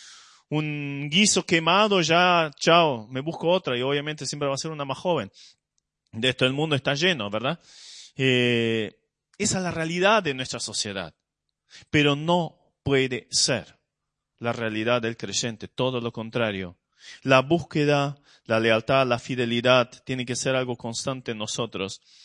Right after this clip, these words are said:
porque Dios escuchó nuestro pacto, nuestros votos,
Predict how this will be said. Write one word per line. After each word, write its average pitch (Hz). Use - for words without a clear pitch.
porque 113
Dios 139
escuchó -
nuestro 104
pacto, 92
nuestros 113
votos, 120